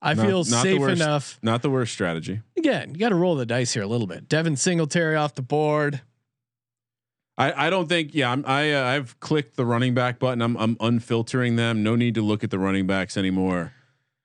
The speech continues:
Speaker 2: Uh, two, two quarterbacks, Matt Ryan, a little up there in age, but I don't know if I need a third. I still have zero tight ends, Sean.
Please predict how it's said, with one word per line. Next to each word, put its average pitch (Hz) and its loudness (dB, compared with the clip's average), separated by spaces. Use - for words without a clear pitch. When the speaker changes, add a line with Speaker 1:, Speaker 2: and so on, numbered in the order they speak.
Speaker 2:
Uh, 104 0
two, 226 0
two 226 0
quarterbacks, 117 0
Matt 143 0
Ryan, 147 0
a 120 0
little 151 2
up 143 -2
there 131 2
in 113 0
age, 113 0
but 98 0
I 90 -2
don't 127 -2
know 139 0
if 117 -6
I 123 0
need 113 2
a 98 -2
third. 101 0
I 110 0
still 139 0
have 131 0
zero 113 0
tight 92 -2
ends, 80 -6
Sean. - -14